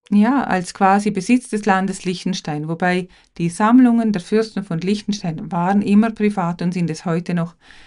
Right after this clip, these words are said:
Das Land hätte hier also gar nicht eingreifen können. Doch wer war eigentlich dieser Willem van Heidhausen, um den sich diese ganzen Ereignisse drehen? Er war ein reicher Garn- oder Tuchhändler aus Haarlem,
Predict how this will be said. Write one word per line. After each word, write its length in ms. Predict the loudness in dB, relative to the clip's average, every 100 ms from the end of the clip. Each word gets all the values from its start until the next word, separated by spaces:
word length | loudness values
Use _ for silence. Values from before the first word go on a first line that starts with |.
| -18
Das 180 | -12 -6
Land 260 | -2 -2 -2
hätte 220 | -6 -6
hier 320 | -4 -2 -2
also 240 | -4 -6 -8
gar 180 | -8
nicht 280 | -6 -8 -6
eingreifen 580 | -6 -6 -8 -12 -8 -8
können. 400 | -8 -10 -10 -14 _ _ _ _ -4
Doch 220 | -2 0
wer 340 | 0 0 -2 -4
war 400 | -4 -4 -4 -4
eigentlich 460 | -4 -4 -4 -6
dieser 320 | -6 -8 -6
Willem 420 | 0 0 2 0 0
van 380 | -2 -2 -2
Heidhausen, 720 | -2 -2 -2 -4 -4 0 -2 -2 -14 -20 -20 -8
um 200 | -4 -2
den 220 | -2 -2
sich 180 | -4 -4
diese 280 | -6 -4
ganzen 420 | -4 -2 -2 -4 -4
Ereignisse 680 | -4 -4 -4 -4 -6 -4 -6
drehen? 480 | -4 -2 -2 -4 -8 _ _ _ _ _ _
Er 160 | 0
war 160 | 4 2
ein 160 | 2 2
reicher 480 | 2 2 2 0
Garn- 380 | 2 2 4 2
oder 200 | 2 -6
Tuchhändler 880 | -6 0 2 2 2 2 2 -2 -4
aus 240 | -8 -8
Haarlem, 520 | -6 -2 0 2 2